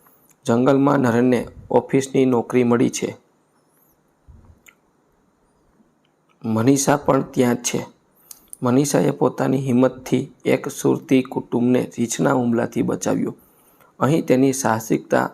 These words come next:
અને સમયસૂચકતાના દર્શન થાય છે અને જે મનીષા બાળપણમાં ભોળી, ડરપોક હતી, તે હવે નીડર અને સાહસિક બની ગઈ છે. આમ, કાળા માથાનો માનવી ધારે તે કરી શકે.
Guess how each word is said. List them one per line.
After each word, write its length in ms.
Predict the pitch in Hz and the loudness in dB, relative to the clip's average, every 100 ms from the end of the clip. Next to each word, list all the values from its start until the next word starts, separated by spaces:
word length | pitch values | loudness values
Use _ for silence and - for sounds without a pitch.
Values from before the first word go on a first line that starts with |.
| - | -4
અને 180 | 120 127 | -2 -2
સમયસૂચકતાના 1000 | - 131 143 - 139 - - 117 117 110 | -2 0 0 -2 -4 -6 -2 -2 0 -2
દર્શન 440 | 127 113 - 123 | -4 -6 0 0
થાય 200 | 120 107 | 0 -8
છે 180 | 107 - - _ _ _ _ _ _ _ | -8 -12 -16 _ _ _ _ _ _ _
અને 180 | - 123 | -2 0
જે 400 | 117 131 131 127 - _ _ _ - | 2 2 2 0 -12 _ _ _ -4
મનીષા 420 | 123 135 - 135 | 0 0 0 0
બાળપણમાં 680 | - - 123 - 131 131 127 | 0 0 0 0 0 2 0
ભોળી, 520 | - 123 117 123 135 - | -2 2 2 2 -2 -6
ડરપોક 580 | 120 117 - 127 123 - | -2 -2 0 -2 0 -2
હતી, 300 | 131 - 123 - _ _ _ - - - | 0 -2 -2 -10 _ _ _ -20 -8 2
તે 140 | 131 | 4
હવે 180 | 127 127 | 4 2
નીડર 400 | 120 117 139 - | 2 2 2 2
અને 480 | - - 123 113 - - _ _ - | -4 -2 -2 -2 -6 -20 _ _ -14
સાહસિક 520 | - 117 117 - 135 | 0 2 2 0 0
બની 240 | 143 117 117 | 0 -2 -4
ગઈ 180 | - | -8
છે. 240 | - - 135 _ _ _ _ _ - | -8 -10 -14 _ _ _ _ _ -2
આમ, 220 | 139 147 | -2 0
કાળા 300 | - 123 143 | 0 2 2
માથાનો 460 | 131 123 151 135 | 0 -2 -2 0
માનવી 460 | 127 127 131 123 - - _ | 0 2 2 0 -4 -14 _
ધારે 240 | 117 117 135 | -2 0 0
તે 180 | 139 | -2
કરી 260 | 120 - - | -6 -2 -2
શકે. 400 | - - - - | -2 -4 -6 -16